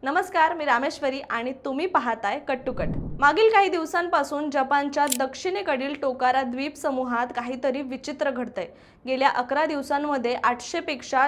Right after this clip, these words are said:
जास्त भूकंपाचे झटके या भागात जाणवलेत. त्यातले काही हादरे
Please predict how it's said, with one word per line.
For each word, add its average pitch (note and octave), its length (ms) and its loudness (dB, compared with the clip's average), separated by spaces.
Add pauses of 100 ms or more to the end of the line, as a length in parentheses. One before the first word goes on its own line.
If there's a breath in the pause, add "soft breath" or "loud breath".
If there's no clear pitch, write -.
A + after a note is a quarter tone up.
जास्त A#3 300 -2
भूकंपाचे C#4 720 -2
झटके B3+ 420 -4
या B3+ 120 2
भागात A#3+ 380 0
जाणवलेत. F#3 680 -4
त्यातले D4+ 300 4
काही D#4+ 320 4
हादरे B3+ 360 2